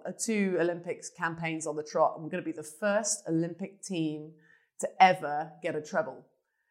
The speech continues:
And they, we met them in the final. So if there was ever a team that wasn't going to win that deal in business or whatever it may be, it was us.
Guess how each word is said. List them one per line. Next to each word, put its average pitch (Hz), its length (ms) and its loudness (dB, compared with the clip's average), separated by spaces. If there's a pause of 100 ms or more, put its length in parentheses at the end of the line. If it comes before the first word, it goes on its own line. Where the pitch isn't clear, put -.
(320)
And 156 140 6
they, 160 140 0
we 160 200 0
met 160 200 -4
them 147 200 -6
in 135 80 -12
the - 60 -18
final. - 440 -10 (420)
So 170 300 8
if 170 100 0
there 190 100 2
was 185 140 -2
ever 190 360 2
a 185 60 -8
team 160 520 -4 (140)
that 151 240 4
wasn't 165 600 2
going 151 360 -4
to 151 300 -8 (280)
win 165 500 2
that 156 340 4
deal 170 520 2 (180)
in 170 180 -4
business 165 640 -2
or 175 160 2
whatever 170 360 0
it - 80 -10
may 151 180 -8
be, 151 460 -6 (180)
it - 160 -2
was 147 120 -8
us. - 400 -8